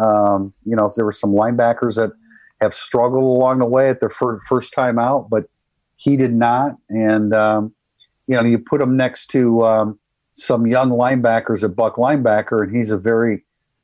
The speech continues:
important cog in making sure that, um, you know, that he knows or, or, or the players around him know where they need to be. A ver-, very much a, a, a stabilizing force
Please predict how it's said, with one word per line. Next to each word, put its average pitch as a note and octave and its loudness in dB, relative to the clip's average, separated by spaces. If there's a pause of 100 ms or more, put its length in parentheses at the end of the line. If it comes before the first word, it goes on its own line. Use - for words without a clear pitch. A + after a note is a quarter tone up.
(180)
important A#2 -2
cog B2 0
in G#2 0
making A2 -2
sure A#2+ -2
that, G#2 -4
um, G#2 0
you A2+ -2
know, G#2 0
that G2 -2
he B2+ 0
knows A2 0
or, G#2+ 2
or, G2 -2
or G2 0
the F#2 -2
players A2 -2
around A2+ 0
him G2+ -2 (500)
know A2 2
where A#2 0
they A2 -2
need A2 -2
to G2 -4
be. G2+ 2 (100)
A B2+ 2
ver-, B2+ 0
very D#3 0
much C3+ 0
a, A#2 2
a, G#2+ 0 (120)
a G#2 -4
stabilizing A#2+ 0
force - -4